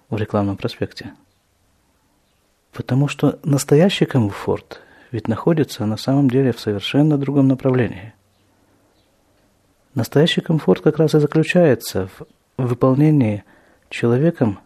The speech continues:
своего предназначения на земле. То есть в поиске истины, в поиске Всевышнего, в поиске себя и в поиске своей личной связи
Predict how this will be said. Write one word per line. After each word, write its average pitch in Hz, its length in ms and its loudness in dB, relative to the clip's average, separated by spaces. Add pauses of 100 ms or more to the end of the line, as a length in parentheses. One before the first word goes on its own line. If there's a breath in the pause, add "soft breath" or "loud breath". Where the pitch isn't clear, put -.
(140)
своего 139 520 -2
предназначения 135 1080 -2
на 127 120 -4
земле. 117 320 0 (1160 soft breath)
То 127 120 -2
есть 131 160 -2
в - 100 -12
поиске 185 480 2
истины, 104 480 -4 (100)
в - 120 -20
поиске 113 600 -6
Всевышнего, 120 680 -4 (640 soft breath)
в - 100 -20
поиске 147 420 0
себя 160 440 0 (680 soft breath)
и 117 120 -6
в - 140 -10
поиске 180 480 2
своей 151 500 2
личной 123 580 -2
связи 104 560 0